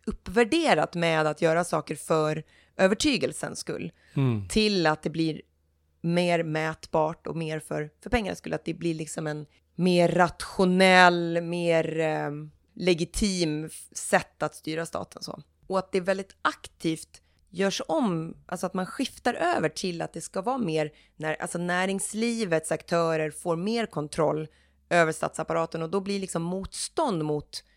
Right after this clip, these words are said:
Speaker 1: det som man vill göra från näringslivets håll blir ju utpekat som ett hot, som aktivister då.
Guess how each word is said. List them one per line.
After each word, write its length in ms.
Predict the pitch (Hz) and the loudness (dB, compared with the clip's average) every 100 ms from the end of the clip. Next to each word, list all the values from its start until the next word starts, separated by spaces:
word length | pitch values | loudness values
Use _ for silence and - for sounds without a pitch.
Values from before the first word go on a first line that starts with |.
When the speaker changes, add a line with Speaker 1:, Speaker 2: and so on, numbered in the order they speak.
| _ - | _ 0
Speaker 1:
det 180 | 170 | 2
som 160 | 156 156 | 2 -2
man 160 | 151 151 | -4 -4
vill 160 | 160 | -4
göra 400 | 151 151 151 156 - _ _ - | 0 0 0 -4 -10 _ _ -6
från 200 | 165 160 | -2 0
näringslivets 580 | 170 185 - 185 170 | 0 0 0 -2 0
håll 280 | 160 156 160 - | 0 0 -2 -10
blir 400 | - 220 269 277 | -6 -4 -2 2
ju 200 | 180 151 151 _ _ | 2 2 -2 _ _
utpekat 840 | 185 180 _ 226 214 - - - | -2 -2 _ -2 -2 -2 -4 -2
som 220 | - 160 | -2 -4
ett 80 | 156 | -4
hot, 640 | - 247 - - - - - _ _ | -6 -6 -6 -10 -14 -14 -14 _ _
som 200 | - 175 | -4 2
aktivister 720 | 170 - 165 160 156 - - | 2 2 0 0 -2 -4 -6
då. 280 | 127 120 160 | -4 -4 -6